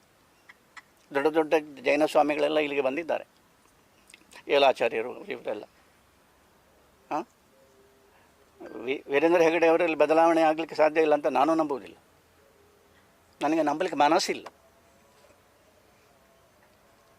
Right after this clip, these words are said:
ಬದಲಾದರೆ ಕ್ರಾಂತಿ ಆಗ್ತದೆ, ನಿಜವಾದ ಕ್ರಾಂತಿ ಆಗ್ತದೆ, ಧಾರ್ಮಿಕವಾದ ಕ್ರಾಂತಿ ಆಗ್ತದೆ.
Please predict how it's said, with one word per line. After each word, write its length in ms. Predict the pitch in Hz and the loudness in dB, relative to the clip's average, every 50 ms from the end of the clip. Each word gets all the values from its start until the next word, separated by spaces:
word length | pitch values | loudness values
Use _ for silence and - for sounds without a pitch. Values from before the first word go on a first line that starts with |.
| _ _ _ _ _ _ _ _ _ _ _ _ _ _ _ - - - _ _ 147 | _ _ _ _ _ _ _ _ _ _ _ _ _ _ _ -20 -20 -20 _ _ 0
ಬದಲಾದರೆ 760 | 147 151 160 180 185 175 170 196 226 220 196 185 170 147 147 | 2 4 6 6 6 6 6 6 6 6 4 4 4 2 2
ಕ್ರಾಂತಿ 400 | - 202 202 196 208 180 - 170 | 2 2 4 4 4 2 2 0
ಆಗ್ತದೆ, 360 | 131 - - 113 101 101 - - | 0 -2 -6 -12 -12 -12 -6 -4
ನಿಜವಾದ 480 | 156 165 160 202 196 208 208 214 208 | -2 0 2 4 6 6 6 6 6
ಕ್ರಾಂತಿ 440 | 226 214 - 190 185 185 156 - 180 | 4 2 2 2 2 2 2 2 2
ಆಗ್ತದೆ, 400 | 180 170 151 - 156 143 147 143 | 2 2 2 0 0 2 2 2
ಧಾರ್ಮಿಕವಾದ 640 | 127 120 151 175 180 180 180 - 180 160 151 147 143 | 4 4 2 2 2 0 0 0 2 2 4 2 2
ಕ್ರಾಂತಿ 420 | 175 - 156 143 131 123 - - 113 | -2 -2 -2 -4 -4 -4 -8 -10 -12
ಆಗ್ತದೆ. 340 | - _ - - - - | -12 _ -18 -20 -20 -20